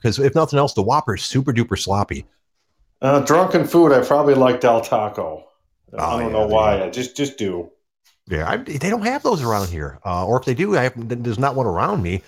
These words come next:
Speaker 1: I've heard of them before. From what I understand, they're way better than Taco Bell.
Speaker 2: Yeah, yeah, probably. I wish they had it, but, you know, I won't be here forever.
Speaker 1: Yeah, yeah, yeah. They're, well, they're just now starting to come with, with some of the things that, uh,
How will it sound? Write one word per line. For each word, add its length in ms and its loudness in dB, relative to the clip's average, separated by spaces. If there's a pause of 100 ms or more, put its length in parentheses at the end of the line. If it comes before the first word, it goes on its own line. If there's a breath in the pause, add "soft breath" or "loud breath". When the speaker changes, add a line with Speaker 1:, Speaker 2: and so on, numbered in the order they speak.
(180 soft breath)
Speaker 1:
I've 100 -2
heard 180 -4
of 140 -4
them 180 -2
before. 300 0
From 140 -4
what 80 2
I 20 2
understand, 420 -4
they're 80 0
way 140 0
better 280 -2
than 120 -6
Taco 300 -2
Bell. 260 -8 (1080)
Speaker 2:
Yeah, 380 -4 (360)
yeah, 180 -4
probably. 560 0
I 20 4
wish 240 0
they 140 -2
had 220 0
it, 200 -2
but, 340 -2 (220)
you 80 -8
know, 260 -4 (100)
I 80 0
won't 260 0
be 80 0
here 180 2
forever. 540 0 (500)
Speaker 1:
Yeah, 240 2
yeah, 240 0
yeah. 140 0
They're, 160 0
well, 160 2
they're 100 4
just 300 -2
now 220 -2
starting 380 -4
to 80 -6
come 120 0
with, 220 -2
with 180 -4
some 180 0
of 60 -2
the 120 0
things 360 0
that, 240 -4
uh, 180 2